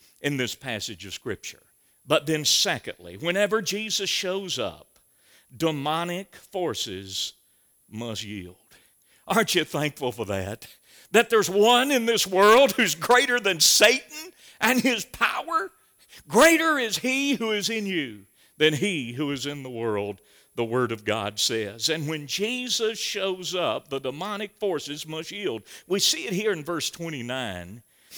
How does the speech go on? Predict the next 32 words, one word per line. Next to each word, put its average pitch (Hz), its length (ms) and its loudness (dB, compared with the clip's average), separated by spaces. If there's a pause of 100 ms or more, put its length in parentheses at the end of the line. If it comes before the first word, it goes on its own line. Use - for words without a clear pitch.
(120)
It 160 200 0
says, 185 280 0
"And 190 240 -2
suddenly 220 840 0 (680)
the 170 100 2
demon-possessed 180 840 0
men, 147 320 -2
they 170 160 2
cried 220 580 -2
out, 208 340 0
saying, 185 600 4 (260)
'What 247 380 2
have 185 320 0
we 226 380 0
to 202 200 2
do 202 360 0
with 175 300 0
you, 202 540 -4 (100)
Jesus, 220 920 -2 (480)
you 247 420 4
Son 185 380 -2
of 208 100 -10
God? 202 400 2
Have 160 240 -2
you 160 80 -8
come 202 400 -4
to 185 100 -4
torment 156 580 -4
us 123 320 -10 (540)
before 127 340 -2
the 131 100 -8
time?'" 101 480 -6